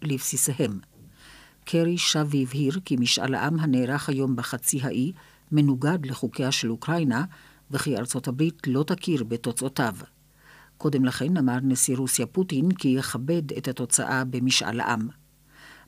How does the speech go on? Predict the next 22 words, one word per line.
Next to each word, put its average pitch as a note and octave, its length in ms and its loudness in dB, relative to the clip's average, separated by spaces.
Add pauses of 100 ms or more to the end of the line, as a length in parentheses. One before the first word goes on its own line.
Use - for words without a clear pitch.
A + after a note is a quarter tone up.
בצהריים D3 540 0
דווח B2+ 480 -2
כי B2+ 160 -4
רוסיה D3 360 0
ואוקראינה C3 600 0
הסכימו C#3+ 500 2
על B2+ 80 0
הפסקת C3 460 -2
הפעולות C3+ 440 -2
הצבאיות B2+ 600 -2
בקרים D#3 460 2 (320)
בששת C3 580 0
הימים B2+ 380 -2
הקרובים. A2 480 -4 (2250)
בימים D3+ 400 4
האחרונים D3 760 2 (120)
גבר D3+ 460 0
מספר D3+ 440 0
הפניות D3 540 -2
של B2 200 -2
תושבי C3 440 -2
הדרום C3 580 0